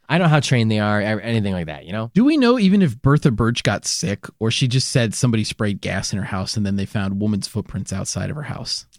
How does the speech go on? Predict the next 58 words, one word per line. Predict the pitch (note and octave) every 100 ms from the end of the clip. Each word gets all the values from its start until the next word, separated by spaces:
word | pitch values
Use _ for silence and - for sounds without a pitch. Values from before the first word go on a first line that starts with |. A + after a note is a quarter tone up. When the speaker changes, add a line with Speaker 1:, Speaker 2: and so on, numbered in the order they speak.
| -
Speaker 1:
Yeah, | D3 F#3+
I | F#3
don't | F3+
know. |
I | D#3+ D3+
think | F3 -
she | E3
probably | C3 A#2+ A#2+ A2 A#2+
did. | A2+ A#2+
But, | D#3 E3 _ _ _ _ _ -
you | A#3
know, | G3 F#3+
uh, | - G#3+ - _ _ _ _ _ _ _ - - C4+
that's | -
how | D4 D4
all | C#4+ D4
these | C4 E3+
stories | F3+ D3 C3+
are. | B2+
People | G3 A3+
are |
just | G3 G3
like, | F#3 A3+
"Oh, | B3+ G#3+
there | G3
was | D#3+
a |
gas | C3 B2+ D3 D#3 -
in | A#2+
my | A2
house." | G2 E2+ D#2 - - _ -
Speaker 2:
You | G3
know, | G#3+ G#3 -
Speaker 1:
You |
know | F4+
how |
much | F#4 -
fucking | E4 C4+ E3+ A#2+
weird, | C#3+ G3+
stinky | - - A3 D#3
shit | - - E3+
I | E3
smell | - D3 D3 E3
all | C#3+
goddamn | D3 D#3 D3 D3+
day? | C3 B2 C#3+ F3+ F3+ F3 F3+ -
With | D3+
this | G#3 E3+
big-ass | C3 F3+ F#3+ G3 E3+
schnoz | - D#3+ F3 G3
I | G3
got? | G3+ G#3 G3+ - _ _ -
I | A4
smell | F#4 C4
shit | - C#4
all | C#4+
day | C#4 C#4+
long. | C#4+ D4+ C4+ G2